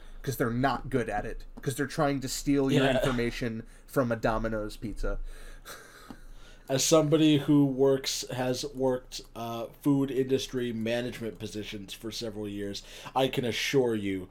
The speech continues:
Speaker 2: uh, none of the management is doing that, because the other management will out them almost fucking immediately, almost everywhere that I've worked,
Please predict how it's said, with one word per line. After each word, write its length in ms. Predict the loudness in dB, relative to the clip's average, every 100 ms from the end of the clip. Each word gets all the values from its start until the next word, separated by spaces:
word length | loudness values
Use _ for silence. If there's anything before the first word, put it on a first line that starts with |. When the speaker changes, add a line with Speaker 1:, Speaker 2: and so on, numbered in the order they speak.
| -16 -20 -20 0
Speaker 2:
uh, 260 | 2 4 2 -2
none 320 | 0 2 4
of 100 | 4
the 60 | 4
management 600 | 4 4 2 2 0 2
is 180 | 0 4
doing 360 | 4 4 2
that, 260 | 2 2 0
because 300 | -2 0 0
the 140 | 0
other 240 | 0 2 2
management 680 | 2 0 0 0 0 0 -2
will 220 | -2 -2
out 280 | 0 0 2
them 180 | 0 2
almost 400 | 0 0 -2 -2
fucking 380 | 0 0 0 -4
immediately, 680 | -2 -2 0 -2 0 0 0
almost 360 | -2 -6 -6 -4
everywhere 500 | -4 -2 -2 0 0
that 120 | 0
I've 220 | -2 -4
worked, 380 | -4 -4 -6